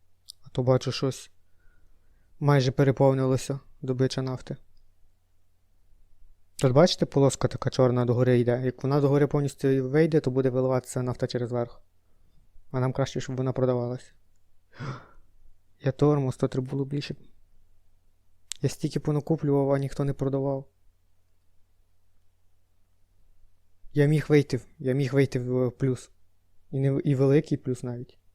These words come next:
Але я вийшов в мінус триста доларів. Ось зараз ви поймете, бо ми будемо. Ось тут можна получати улуч-, улучшення всякі.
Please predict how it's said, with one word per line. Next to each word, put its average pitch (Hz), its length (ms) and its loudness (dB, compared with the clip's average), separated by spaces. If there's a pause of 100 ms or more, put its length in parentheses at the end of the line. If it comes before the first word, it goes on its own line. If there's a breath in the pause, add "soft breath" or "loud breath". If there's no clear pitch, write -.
(880)
Але 147 220 4
я 147 120 8
вийшов 139 360 2
в - 20 -2
мінус 139 400 -2
триста 131 320 0
доларів. 123 400 2 (3250)
Ось 139 120 0
зараз 143 360 4
ви 139 80 4
поймете, 143 460 2
бо 127 440 4
ми 123 160 0
будемо. 123 320 -2 (3750)
Ось 127 120 2
тут 135 180 2
можна 131 300 4
получати 127 520 2
улуч-, 123 320 2
улучшення 139 480 -2
всякі. 135 400 -10